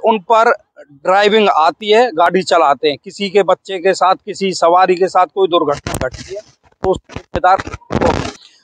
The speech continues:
हम कहना चाहते हैं अपनी सरकार से कि ऐसी व्यवस्था को बनाए जो कि हमारे बच्चे इन जो private bus चल रही हैं उनमें safe चलें, eco van है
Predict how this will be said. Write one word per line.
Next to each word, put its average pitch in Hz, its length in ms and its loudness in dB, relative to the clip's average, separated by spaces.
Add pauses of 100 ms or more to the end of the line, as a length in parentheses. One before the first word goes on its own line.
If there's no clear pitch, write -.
(200)
हम 208 160 0
कहना 214 360 2
चाहते 202 320 2
हैं 202 80 4
अपनी 190 240 0
सरकार 175 460 0
से 214 160 2
कि 220 140 2 (120)
ऐसी 196 340 0 (840)
व्यवस्था 202 480 2
को 202 200 4
बनाए 180 480 4
जो 202 220 4
कि 214 440 -2 (300)
हमारे 190 480 2
बच्चे 196 440 2 (500)
इन 208 200 4 (120)
जो 190 160 4 (260)
private 185 440 2
bus 170 300 0
चल 190 160 0
रही 185 280 4
हैं 190 160 0
उनमें 190 560 0 (120)
safe 190 400 -2
चलें, 214 420 0 (240)
eco 202 340 2
van 190 300 2
है 208 200 0